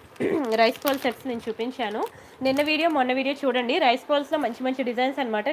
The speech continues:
నిన్న మొన్న వీడియోస్లో చూపించాను. ఎవరికైనా rice ball sets కావాలంటే మాత్రం నిన్న మొన్న videos చూడండి, మర్చిపోవద్దు. ఎందుకంటే by three ట్రిపుల్ నైన్ ఆఫర్లో కూడా నిన్న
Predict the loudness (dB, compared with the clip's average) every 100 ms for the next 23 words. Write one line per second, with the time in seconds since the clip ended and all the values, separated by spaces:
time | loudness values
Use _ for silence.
0 | -2 0 2 2 -2 -2 -2 -2 -2 -4
1 | -4 -4 -2 -2 0 -2 -6 -18 -12 0
2 | 2 4 4 4 4 2 0 2 0 0
3 | 0 2 4 2 2 0 0 0 0 0
4 | 2 2 2 0 0 2 0 0 0 0
5 | 0 0 0 -4 -6 -2 0 2 2 2
6 | 0 -12 -18 -10 -4 -2 0 0 4 4
7 | 4 0 -2 -2 -2 0 2 2 0 0
8 | 2 2 2 0 0